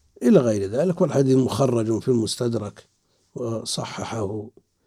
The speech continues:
ال-، الحاكم، فقال: "صحيح الإسناد"، ولم يخرجاه.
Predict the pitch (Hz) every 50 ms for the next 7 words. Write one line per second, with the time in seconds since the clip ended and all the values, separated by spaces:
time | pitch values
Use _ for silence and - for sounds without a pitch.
0 | _ _ _ _ - 113 107 107 104 104 107 110 - - - - - - 123 117
1 | 113 - - 107 101 107 113 _ _ _ _ _ _ _ _ _ _ _ _ -
2 | 110 107 104 101 104 - - 131 117 - 120 117 104 - 107 104 - - - -
3 | - 117 110 113 117 117 123 131 120 110 107 113 110 104 98 101 - - 107 101
4 | - - - 104 104 101 98 -